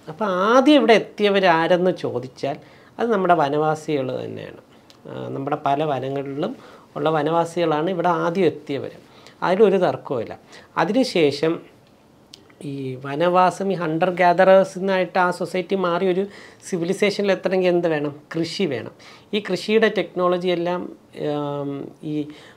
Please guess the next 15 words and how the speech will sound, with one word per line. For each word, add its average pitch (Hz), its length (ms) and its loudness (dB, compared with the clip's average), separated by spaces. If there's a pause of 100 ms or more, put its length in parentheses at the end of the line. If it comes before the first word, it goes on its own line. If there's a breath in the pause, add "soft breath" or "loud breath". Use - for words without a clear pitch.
(120)
ഗോൾഡൻ 170 380 4
ക്രസന്റ് 165 460 0
എന്ന് 135 140 -2
പറയും, 110 220 -10
ഇറാഖിലെ 156 600 -2
യൂഫ്രട്ടീസ് 180 720 -4
ടൈഗ്രിസ് 160 520 -4
നദിയുടെയൊക്കെ 156 560 -6
ഇടയിലാണ്. 135 360 -8
അതാണ്, 165 200 -2
അവിടെയാണ് 185 380 0
ആദ്യത്തെ 175 480 0
സിവിലൈസേഷൻ 156 680 -6
വരുന്നത്, 127 260 -12
മെസപ്പൊട്ടേമിയൻ 135 840 -12